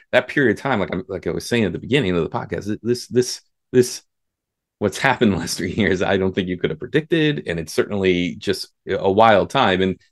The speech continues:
and I knew things were getting goofy, right, with the market. I mean, you saw with meme stocks, you saw with, you know, GameStop and Wall Street Bets, and you saw with crypto and N F Ts. I mean, I was just seeing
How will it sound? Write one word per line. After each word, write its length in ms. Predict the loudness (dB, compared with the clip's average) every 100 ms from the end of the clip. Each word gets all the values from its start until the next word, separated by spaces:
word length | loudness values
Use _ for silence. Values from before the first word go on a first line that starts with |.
| _ _ 0
and 220 | 0 2
I 160 | 4 6
knew 300 | 8 8 6
things 280 | 2 -2
were 80 | 0
getting 440 | 4 4 2 -4 -10 _ _ _ _ _ _ _
goofy, 460 | -2 -2 -2 -12 _ _ _ _ _
right, 200 | -2 -2
with 140 | -2 -2
the 60 |
market. 340 | -2 -2 -6 -6
I 80 | 0
mean, 220 | 2 4
you 120 | 2
saw 280 | 2 4 4
with 200 | 2 0
meme 280 | 0 0 0
stocks, 400 | 0 0 -2 -6
you 60 |
saw 160 | -6 -2
with, 200 | -4 -6
you 80 | -10
know, 120 | -10
GameStop 760 | -8 -8 -8 -6 0 2 0 -2
and 180 | -12 -16 _ _
Wall 140 | -10 -10
Street 260 | -14 -10 -2
Bets, 420 | 2 2 0 -8
and 80 | -10
you 40 |
saw 180 | -6 -6
with 140 | -6
crypto 520 | -2 -2 0 0 0 -2
and 80 |
N 120 | -6 -8
F 140 | -8
Ts. 440 | -2 0 2 0
I 60 | 0
mean, 180 | 0 2
I 120 | 2
was 180 | 2 0
just 200 | -6 -2
seeing 320 | 0 0